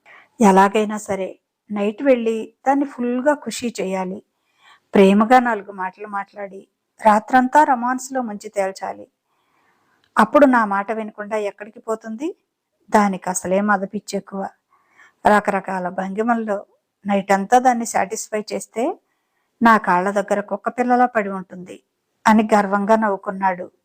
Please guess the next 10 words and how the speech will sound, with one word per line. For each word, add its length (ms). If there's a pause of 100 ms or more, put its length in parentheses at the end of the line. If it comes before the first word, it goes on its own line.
(760)
ఇక 180
హుషారుగా 640 (280)
తన 140
పనిలో 400
పడ్డాడు. 520 (600)
ఎంత 340
ప్రేమో, 440 (680)
ఎంత 300
మంచి 380
అభిప్రాయమో 720